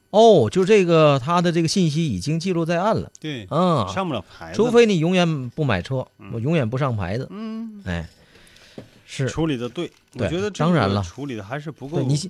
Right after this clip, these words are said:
Speaker 1: 你看着没？他违章已经肆无忌惮了。
Speaker 2: 嗯，不够严了。
Speaker 1: 啊，对，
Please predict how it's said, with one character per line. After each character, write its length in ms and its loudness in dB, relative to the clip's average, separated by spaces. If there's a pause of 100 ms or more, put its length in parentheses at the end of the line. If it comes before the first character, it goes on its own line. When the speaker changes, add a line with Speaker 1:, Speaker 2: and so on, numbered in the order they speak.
(160)
Speaker 1:
你 100 0
看 180 2
着 80 6
没？ 160 6 (200)
他 240 4
违 160 6
章 200 4
已 60 -2
经 160 0
肆 240 -2
无 180 2
忌 140 0
惮 160 4
了。 180 -2
Speaker 2:
嗯， 200 -10
不 120 -14
够 140 -4
严 180 -10
了。 280 -14
Speaker 1:
啊， 120 0
对， 240 2